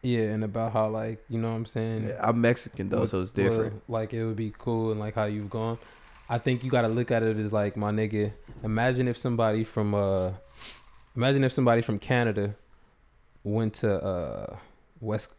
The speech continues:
Speaker 1: like, Wisconsin, right?
Speaker 2: Right.
Speaker 1: And they've always, like, gone to Wisconsin. So now, you know what I'm saying, they come back, they tell their cousins, like, "Hey, man, you guys go to America, you guys gotta go, gotta go to Wisconsin." All right,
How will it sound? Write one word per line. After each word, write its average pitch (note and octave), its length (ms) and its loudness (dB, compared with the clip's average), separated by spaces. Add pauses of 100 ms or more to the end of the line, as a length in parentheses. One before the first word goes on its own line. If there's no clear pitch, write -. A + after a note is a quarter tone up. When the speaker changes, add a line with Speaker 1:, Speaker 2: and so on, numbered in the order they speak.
Speaker 1:
like, G#2 260 -6
Wisconsin, G#2+ 580 -4
right? G#2+ 220 -4 (260)
Speaker 2:
Right. G2+ 240 -6 (1120)
Speaker 1:
And G#2 840 0 (1600)
they've A2+ 180 0
always, A#2+ 500 2
like, G2+ 220 -2
gone G#2+ 200 0
to G#2 80 0
Wisconsin. G#2 720 -2 (260)
So A2 160 0
now, B2+ 380 4
you A2+ 120 0
know A#2 80 2
what A2+ 60 2
I'm A2+ 60 -2
saying, A2+ 180 0
they A#2 100 2
come A#2+ 240 -2
back, A2+ 240 0
they A2+ 120 -2
tell A2+ 180 0
their A2+ 100 4
cousins, A#2 280 2
like, A2 120 -2
"Hey, B2+ 200 2
man, A#2 220 0 (120)
you A#2 80 -2
guys A#2 220 2
go A2+ 140 0
to G#2 60 2
America, A#2+ 420 0
you A2+ 200 -2
guys G#2+ 260 -2
gotta G#2 200 0
go, G#2 140 -8 (160)
gotta B2 380 -2 (420)
go A#2+ 120 0
to A2+ 80 2
Wisconsin." A2 680 -2 (220)
All C3 160 6
right, G#2 200 2